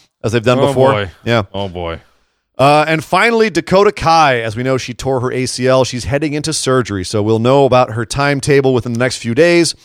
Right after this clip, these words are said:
Speaker 1: and we'll report that to you on next week's show.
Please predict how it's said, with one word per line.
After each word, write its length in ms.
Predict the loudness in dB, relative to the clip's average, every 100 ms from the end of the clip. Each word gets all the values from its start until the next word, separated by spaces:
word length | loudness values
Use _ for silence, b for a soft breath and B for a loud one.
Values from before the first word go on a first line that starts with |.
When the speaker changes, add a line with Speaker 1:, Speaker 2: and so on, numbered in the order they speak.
| b b
Speaker 1:
and 100 | -6
we'll 100 | -2
report 380 | -2 0 0 2
that 200 | 2 0
to 100 | 0
you 240 | 0 0 0
on 240 | -2 -4
next 300 | -2 -2 -2
week's 340 | -4 -4 -4 -12 _ _
show. 640 | -10 -4 -2 -2 -6 -14